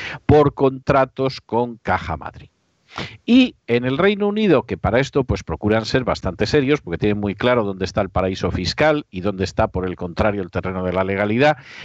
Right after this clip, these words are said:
y todas estas cosas, pues ya están amenazando a Rodrigo Rato con que le nati-, le nacionalizan la empresa Vivaway si en dos meses no aclara cuál es la situación real de la empresa. Lo cual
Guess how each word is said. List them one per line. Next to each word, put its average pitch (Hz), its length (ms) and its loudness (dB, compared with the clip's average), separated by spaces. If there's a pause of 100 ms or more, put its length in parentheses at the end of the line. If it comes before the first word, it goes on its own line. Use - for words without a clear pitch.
(140)
y 110 160 -2
todas 131 300 2
estas 127 280 0
cosas, 143 380 2 (360)
pues 147 360 2
ya 135 240 2
están 175 260 0
amenazando 139 720 -2 (100)
a 110 160 4
Rodrigo 131 460 0
Rato 139 460 -2 (180)
con 160 260 2
que 127 160 0
le 110 160 0
nati-, 104 440 -2
le 110 260 2
nacionalizan 110 720 -2
la 95 80 2
empresa 95 420 -2
Vivaway 123 560 2 (260)
si - 260 2
en 143 140 -2
dos 175 220 0
meses 127 420 -2
no 110 180 0
aclara 107 440 0
cuál 98 260 -2
es 95 120 -8
la 87 160 -4
situación 87 600 -4 (100)
real 92 600 -2 (160)
de - 120 -6
la 69 100 -6
empresa. - 540 -8 (1300)
Lo 90 120 -2
cual 123 360 2